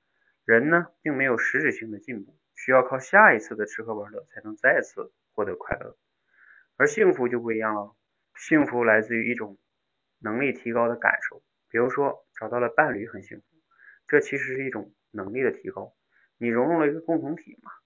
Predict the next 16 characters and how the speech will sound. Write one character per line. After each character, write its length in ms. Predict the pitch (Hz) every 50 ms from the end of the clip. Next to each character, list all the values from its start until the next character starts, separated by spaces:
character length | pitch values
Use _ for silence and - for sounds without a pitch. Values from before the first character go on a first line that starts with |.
| _ _ _
再 180 | - 131 123
比 80 | 123 110
如， 320 | 104 101 101 101 - - _
经 180 | - - 147 160
过 140 | 165 151 123
艰 260 | - - 147 151 160
苦 100 | - 120
的 60 | 113
努 180 | 117 117 107 104
力 140 | 113 117 113
考 220 | - - - -
上 100 | 120 123
了 60 | 123
好 120 | 117 - -
大 140 | 113 113
学， 380 | 110 - - 98 101 110 117 -